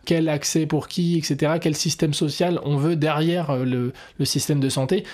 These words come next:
Donc là, je, on a pris l'exemple de la santé, mais on peut parler d'absolument toutes les questions politiques. En fait, tout ce qui est politique concerne tout le monde par définition. Maintenant,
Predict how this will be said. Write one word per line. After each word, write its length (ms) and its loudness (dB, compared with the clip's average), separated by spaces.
Donc 140 -10
là, 100 4
je, 80 -2
on 180 -4
a 20 -4
pris 120 -2
l'exemple 220 2
de 40 0
la 60 0
santé, 260 0
mais 100 2
on 80 -2
peut 80 -4
parler 260 -4
d'absolument 600 -2
toutes 240 -4
les 80 0
questions 260 0
politiques. 320 0
En 60 0
fait, 220 -2
tout 120 0
ce 120 -2
qui 100 2
est 60 2
politique 400 0
concerne 340 0
tout 100 0
le 60 2
monde 260 0
par 160 2
définition. 600 0
Maintenant, 520 0